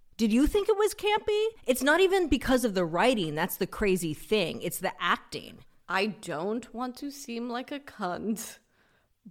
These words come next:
Speaker 2: but when Che admits why they won't let Miranda touch them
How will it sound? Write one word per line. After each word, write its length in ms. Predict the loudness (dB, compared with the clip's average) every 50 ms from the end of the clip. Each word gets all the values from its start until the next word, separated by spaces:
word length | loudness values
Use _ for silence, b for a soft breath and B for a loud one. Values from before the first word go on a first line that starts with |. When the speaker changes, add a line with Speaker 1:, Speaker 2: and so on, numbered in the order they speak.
| _ -2 0
Speaker 2:
but 200 | 2 2 2 2
when 520 | 0 0 2 2 0 -2 -2 -4 -4 -6 -10 _ _ _
Che 440 | -14 -12 -10 -8 -6 -4 -2 -2 -2
admits 500 | -2 -4 -4 -4 -2 -2 -2 -2 -4 -8
why 460 | -4 -2 0 2 4 4 4 2 2
they 160 | 2 2 0 0
won't 260 | 0 0 -2 0 0
let 180 | -2 -2 -2
Miranda 340 | -2 -2 -2 -2 -2 -4 -6
touch 400 | -8 -8 -6 -6 -8 -8 -8 -6
them 420 | -6 -4 -4 -4 -6 -8 -10 -10